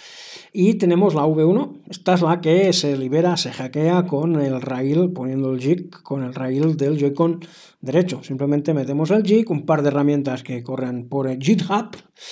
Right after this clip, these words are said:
y podemos instalarle Android, Linux y juegos del buen rollo. <laughs> ¿Vale? Ah, y luego está la V dos.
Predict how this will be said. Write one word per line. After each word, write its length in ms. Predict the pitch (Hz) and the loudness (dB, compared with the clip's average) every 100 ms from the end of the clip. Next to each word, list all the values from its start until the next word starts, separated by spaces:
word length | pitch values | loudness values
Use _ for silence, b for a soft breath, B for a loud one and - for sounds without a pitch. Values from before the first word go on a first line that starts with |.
| B B B B _ | B B B B _
y 260 | 185 180 | 6 6
podemos 580 | 185 180 160 160 175 170 | 6 4 6 8 6 4
instalarle 400 | 147 147 143 160 | 0 -2 -2 2
Android, 420 | 180 180 185 190 | 6 6 6 6
Linux 560 | 165 180 185 196 - - | 6 6 6 2 -2 -4
y 180 | 285 254 | 0 2
juegos 720 | 240 - 233 226 254 262 - | 2 6 6 8 6 4 4
del 160 | 165 151 | 4 6
buen 240 | 143 202 | 6 8
rollo. 380 | 208 208 151 135 - - | 10 10 10 4 -8 -2
<laughs> 1400 | 190 180 - - _ _ 160 190 - 233 233 214 185 - | -2 0 -6 -20 _ _ -16 -14 -10 -6 -4 -4 -8 0
¿Vale? 340 | 175 214 254 B B B B - | 4 4 2 B B B B 2
Ah, 400 | 185 180 175 180 | 6 8 8 6
y 60 | |
luego 160 | 175 196 | 4 6
está 240 | 208 190 | 6 8
la 120 | 202 175 | 10 10
V 160 | 160 | 8
dos. 460 | 160 175 - - | 6 4 2 -4